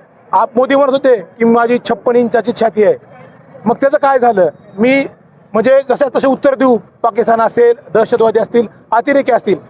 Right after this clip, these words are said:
यांना असं त्यांनी सांगायचं की आम्ही जशा तसे उत्तर देऊ. आणि अमित शहा जे स्वतःला राजकारणामध्ये चाणक्य समजतात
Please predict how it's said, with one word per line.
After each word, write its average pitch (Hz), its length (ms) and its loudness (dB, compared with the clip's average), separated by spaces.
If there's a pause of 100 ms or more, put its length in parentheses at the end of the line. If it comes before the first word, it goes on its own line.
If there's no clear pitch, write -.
(180)
यांना 240 240 0
असं 247 160 -2
त्यांनी 277 240 -2
सांगायचं 269 360 0
की 247 80 -2
आम्ही 262 260 0 (420)
जशा 240 240 0
तसे 233 120 0
उत्तर 247 260 0
देऊ. 226 260 2
आणि 220 140 0
अमित 240 280 0
शहा 233 300 0 (400)
जे 254 100 2
स्वतःला 240 360 0
राजकारणामध्ये 240 600 0
चाणक्य 254 440 0
समजतात 220 440 0